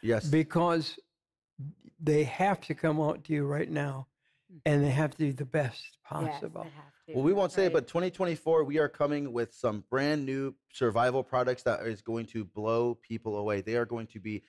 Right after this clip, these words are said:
Speaker 1: baffled at the ability that we have gone to study, research, and find
Speaker 2: Yeah.
Speaker 1: new and better
Speaker 3: That's
Speaker 1: things
Speaker 3: right.
Speaker 1: to help people prepare.
Speaker 2: So you s-, you just watch every day because we will let you know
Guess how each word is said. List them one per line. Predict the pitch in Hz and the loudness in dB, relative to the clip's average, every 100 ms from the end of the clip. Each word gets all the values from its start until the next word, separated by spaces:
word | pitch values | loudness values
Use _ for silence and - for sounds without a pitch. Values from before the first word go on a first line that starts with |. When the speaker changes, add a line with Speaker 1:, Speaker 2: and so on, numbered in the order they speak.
| _ | _
Speaker 1:
baffled | 120 123 123 139 107 | 0 0 0 -2 0
at | 110 - | -4 -4
the | 117 101 | -6 -6
ability | 104 131 135 135 | -2 0 0 0
that | 117 104 | -2 -2
we | 127 | -2
have | 120 104 98 | -2 -2 -2
gone | 120 123 | -2 -2
to | - 107 | -6 -12
study, | - - 127 135 123 | -8 0 0 0 -6
research, | 117 127 - 123 117 | -6 -6 -2 -2 -2
and | 110 | -4
find | 131 131 117 113 _ - | 0 0 0 -6 _ -6
Speaker 2:
Yeah. | 107 | 0
Speaker 1:
new | 139 156 170 175 | 2 4 2 2
and | 120 110 - - | -2 -4 -8 -2
better | 143 160 135 | 0 2 2
Speaker 3:
That's | 180 | 0
Speaker 1:
things | 160 131 | 0 0
Speaker 3:
right. | 139 180 185 160 | -2 -6 -12 -4
Speaker 1:
to | 170 | -2
help | 117 123 - | 0 -2 -2
people | 117 110 | -4 -4
prepare. | - 101 117 98 80 _ 156 | -4 -4 0 0 -2 _ -4
Speaker 2:
So | 135 156 | 2 2
you | 156 | 2
s-, | - - _ _ | -4 -12 _ _
you | 190 156 | -2 0
just | 180 175 143 | 2 0 0
watch | 175 180 165 - | -2 0 0 0
every | 160 143 | -2 -2
day | 139 170 156 | 0 4 4
because | 139 147 - 147 147 | 0 -8 -8 -8 -2
we | 147 | 0
will | 143 147 143 139 - _ _ - | 2 2 2 -2 -12 _ _ -6
let | 247 - 170 | 0 0 0
you | 147 | -2
know | 165 220 175 | 2 2 0